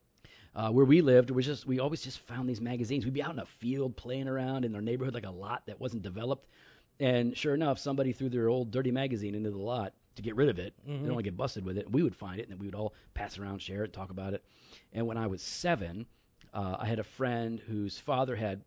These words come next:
Speaker 1: um, back then they were called triple X, but these, um, hardcore pornographic videos, and he s-, we started watching them. And it had, it had,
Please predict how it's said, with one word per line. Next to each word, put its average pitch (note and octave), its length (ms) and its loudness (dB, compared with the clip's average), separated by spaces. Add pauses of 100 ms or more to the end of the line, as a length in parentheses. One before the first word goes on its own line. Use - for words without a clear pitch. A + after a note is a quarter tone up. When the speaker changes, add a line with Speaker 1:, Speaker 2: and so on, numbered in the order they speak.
Speaker 1:
um, F#2 480 -6 (220)
back B2+ 260 -2
then C3 100 0
they A2 60 2
were G#2 100 -2
called E2+ 220 -10
triple - 340 -6
X, - 400 -16 (460)
but G#2+ 160 -4
these, G#2 280 -2
um, F#2+ 320 -4
hardcore A2+ 460 -2
pornographic G#2+ 440 -2
videos, A#2 360 0
and F#2 400 -8
he - 120 -18
s-, - 100 -18
we G#2+ 80 -4
started F2 280 -6
watching G2+ 320 -8
them. - 200 -16 (760)
And A2 160 -4
it G#2+ 140 -4
had, G2 500 -4 (800)
it A2 140 -4
had, G2+ 280 -4